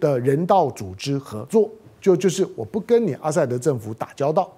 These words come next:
你不打交道没有关系啊，问题是美国也不允许任何人跟阿塞德政府打交道。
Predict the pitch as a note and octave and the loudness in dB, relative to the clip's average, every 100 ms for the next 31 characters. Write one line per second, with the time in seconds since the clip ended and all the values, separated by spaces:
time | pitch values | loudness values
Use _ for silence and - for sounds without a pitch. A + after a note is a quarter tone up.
0 | _ _ _ _ _ - - - D3+ D#3+ | _ _ _ _ _ -20 -20 -8 0 2
1 | D#4+ - A#2+ G#3 A#3 E3+ A#3+ D3+ F#3+ G#3+ | 2 0 0 2 4 4 4 2 2 2
2 | G#3+ - B3 - G#3 F#3 E3 F3 D#3+ G#2+ | 0 2 2 2 2 4 4 2 2 0
3 | B2+ B2+ G#2 C#4 C#4 A3 G#3+ B2 D#3 E3+ | -2 -2 0 4 4 4 0 0 2 2
4 | C3 A#2+ A#2+ C3 E3 D3+ D3+ C3+ B2 C#3+ | 0 -2 -2 -4 -4 -2 0 0 0 -2
5 | B2 A2 A2+ - - A#2 C3 C3+ | -2 -6 -10 -10 -8 -6 -4 -4